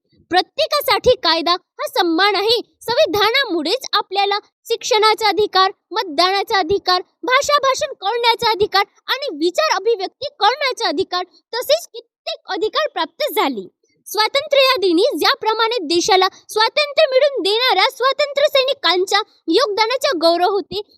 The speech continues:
त्याचप्रमाणे प्रजासत्ताक दिनी डॉक्टर बाबासाहेब आंबेडकरांच्या संविधान निर्मितीचा गौरव होणे उचित ठरते. धन्य, धन्य ते संविधान व महान परमपूज्य संविधानाचे शिल्पकार डॉक्टर बाबासाहेब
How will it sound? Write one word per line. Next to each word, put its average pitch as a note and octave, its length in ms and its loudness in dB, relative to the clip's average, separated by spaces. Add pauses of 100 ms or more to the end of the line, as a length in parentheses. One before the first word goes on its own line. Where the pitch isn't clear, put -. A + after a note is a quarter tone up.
(120)
त्याचप्रमाणे G4+ 680 -2 (140)
प्रजासत्ताक G#4 680 -2
दिनी A#4+ 280 -2 (280)
डॉक्टर C#5+ 460 -2
बाबासाहेब G#4+ 560 0
आंबेडकरांच्या F#4 840 -2 (240)
संविधान A#4 560 2
निर्मितीचा C5 640 -2 (140)
गौरव B4 400 2
होणे G4+ 220 -2
उचित - 440 -2
ठरते. D4 360 -8 (640)
धन्य, C#5 360 0
धन्य C5 260 2
ते C#5+ 160 2 (120)
संविधान F#4+ 520 0
व C5+ 160 0
महान A4+ 420 2
परमपूज्य A#4+ 600 -4 (240)
संविधानाचे A#4 720 4
शिल्पकार G4+ 520 0 (240)
डॉक्टर C#5+ 520 -2
बाबासाहेब B4 480 2